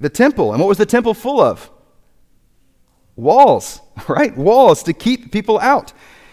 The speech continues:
In the, in the temple, the second temple, Gentiles who converted to Judaism were only allowed in the outermost courtyard, the court of the Gentiles.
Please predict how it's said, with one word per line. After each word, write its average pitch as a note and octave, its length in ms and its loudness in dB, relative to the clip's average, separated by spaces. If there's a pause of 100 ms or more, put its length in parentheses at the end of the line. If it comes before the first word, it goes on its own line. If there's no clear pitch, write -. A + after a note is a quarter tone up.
(500)
In D3 120 -4
the, F3 120 0
in G3 60 2
the A3 100 4
temple, A#3+ 380 2
the F#3 40 -2
second A#3+ 280 -2
temple, F#3 300 -2
Gentiles D#3+ 720 0
who F3+ 80 -6
converted E3+ 540 -2
to F3+ 100 -6
Judaism D3+ 560 -4
were D3 160 -2
only G#3 320 -2
allowed F#3+ 420 0
in D3+ 140 -4
the D#3 200 -2
outermost F3+ 800 -4
courtyard, C3+ 560 -6 (300)
the C3 60 -10
court G3 460 0
of D#3 120 -8
the E3 40 -8
Gentiles. C#3 760 -10